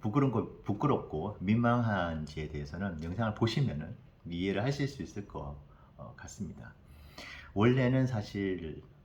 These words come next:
어, 성공 투자 이야기에 대한, 어, 계획은,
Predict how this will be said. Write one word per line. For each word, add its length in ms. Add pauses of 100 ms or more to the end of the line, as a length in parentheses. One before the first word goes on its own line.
어, 300
성공 520 (120)
투자 680
이야기에 600
대한, 540 (120)
어, 260 (880)
계획은, 600